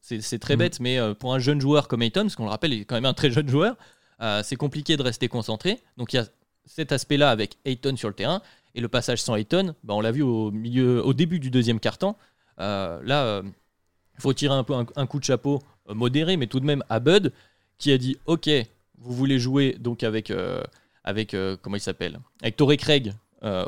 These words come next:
Speaker 1: au poste cinq, eh bien, je vais vous envoyer une line-up avec Portis et Lopez, et puis on, on va voir ce qui se passe. » Et en fait, c'est là que le, le run des Bucks commence. Alors
Speaker 2: Mhm.
Speaker 1: aussi avec, euh,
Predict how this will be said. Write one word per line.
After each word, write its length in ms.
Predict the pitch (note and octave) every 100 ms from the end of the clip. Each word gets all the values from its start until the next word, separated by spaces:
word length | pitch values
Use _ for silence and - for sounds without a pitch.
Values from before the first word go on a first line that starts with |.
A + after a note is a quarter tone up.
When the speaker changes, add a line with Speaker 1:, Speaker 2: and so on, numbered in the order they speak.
| -
Speaker 1:
au 100 | A#2+
poste 320 | B2 - A2+
cinq, 340 | D#3+ F#3 - -
eh 60 | A#2+
bien, 120 | B2
je 120 | B2
vais 0 |
vous 180 | A#2+ B2
envoyer 280 | A#2+ B2 D3
une 80 |
line-up 300 | B2+ B2+ D3+ C3
avec 240 | A#2+ C3+
Portis 400 | D3 - E3+ - -
et 60 |
Lopez, 340 | D3+ C3+ C3 F3 D3 _ _ _ _ _
et 80 | G#2+
puis 120 | - D3
on, 140 | A#2+ A2+
on 60 |
va 60 | B2
voir 140 | C3 -
ce 40 |
qui 80 | C3
se 60 |
passe. » 300 | - A2 - -
Et 80 | A#2+
en 60 |
fait, 200 | A2 -
c'est 80 | -
là 120 | A#2+
que 120 | D#3 B2+
le, 80 | A#2+
le 160 | D3 C3
run 200 | A#2+ C#3
des 200 | B2+ A#2
Bucks 260 | A2 B2+ -
commence. 300 | E3+ C#3+ -
Alors 160 | A2 A#2
Speaker 2:
Mhm. 60 |
Speaker 1:
aussi 280 | A2+ A2+ C#3+
avec, 260 | A2 A2+ A#2+
euh, 160 | G2+